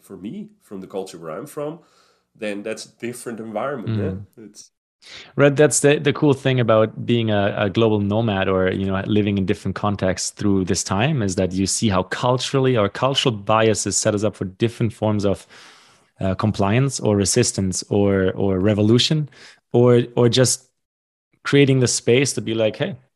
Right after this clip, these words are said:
Speaker 2: I mean, if you wanna choose this, you can. You can choose to work nine to five, but, but really, if you don't want to, then just choose something different." And that space, I believe, is generative in itself. That's what I love about GaiaNet too, from the, the parts I know and the,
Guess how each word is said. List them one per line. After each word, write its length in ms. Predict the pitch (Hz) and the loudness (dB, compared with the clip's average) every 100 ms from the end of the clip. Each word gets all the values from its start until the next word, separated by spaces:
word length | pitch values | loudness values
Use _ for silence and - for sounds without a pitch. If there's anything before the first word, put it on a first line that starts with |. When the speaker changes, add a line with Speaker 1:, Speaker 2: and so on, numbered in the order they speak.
| _ _ _ _ _ _ _ _ _ _ _ _ | _ _ _ _ _ _ _ _ _ _ _ _
Speaker 2:
I 40 | 123 | -2
mean, 100 | 117 | 0
if 100 | 101 | 2
you 160 | 135 | 6
wanna 200 | 156 135 | 6 6
choose 300 | - 185 151 | 4 4 6
this, 200 | 120 101 | 4 4
you 80 | 117 | 2
can. 480 | 151 175 127 151 160 - - - _ _ _ _ _ _ _ _ _ _ _ _ | 2 4 4 2 -2 -6 -20 -20 _ _ _ _ _ _ _ _ _ _ _ _
You 160 | 117 110 | -4 -2
can 140 | 107 | 0
choose 220 | - 117 | 0 2
to 100 | - | 2
work 180 | 110 101 | 2 2
nine 160 | 104 104 | 0 0
to 80 | |
five, 340 | 95 95 120 131 | -2 -2 -2 0
but, 220 | 104 - _ _ _ | -4 -6 _ _ _
but 120 | 104 | -2
really, 480 | 101 143 127 101 - _ _ _ _ _ _ _ _ - | 2 4 4 2 -4 _ _ _ _ _ _ _ _ -8
if 140 | 101 | -4
you 60 | 113 | 0
don't 180 | 117 107 | 0 2
want 240 | 117 139 | 0 0
to, 140 | 98 | -4
then 120 | 95 98 | -4 -4
just 200 | 101 - | -4 -4
choose 200 | 107 - | -2 -2
something 280 | 98 95 | -4 -4
different." 400 | 92 95 - 95 - _ _ _ _ _ 113 | -4 -6 -10 -16 -18 _ _ _ _ _ 0
And 140 | 110 | 4
that 140 | 143 | 4
space, 340 | - - 139 135 | 2 2 4 4
I 80 | 110 | 2
believe, 300 | 107 110 107 | 2 0 -2
is 120 | - | -4
generative 840 | 107 123 127 117 110 101 120 107 | 2 4 6 4 4 0 -4 -2
in 100 | 101 | -2
itself. 480 | 95 - - 117 - | -4 -2 -2 -2 0
That's 180 | 117 - | 0 2
what 80 | 113 | 2
I 40 | |
love 180 | 110 107 | 4 2
about 260 | 101 98 | 0 -2
GaiaNet 460 | 104 110 110 101 98 | 0 0 0 -2 -6
too, 400 | - 123 104 98 | -2 0 0 -4
from 280 | - 101 101 | -6 -6 -4
the, 160 | 107 | -4
the 120 | 101 98 | -4 -8
parts 380 | - 104 - | -2 -2 0
I 40 | 95 | -2
know 340 | 95 110 107 | 0 0 0
and 120 | 98 | 0
the, 180 | 92 98 | -2 -4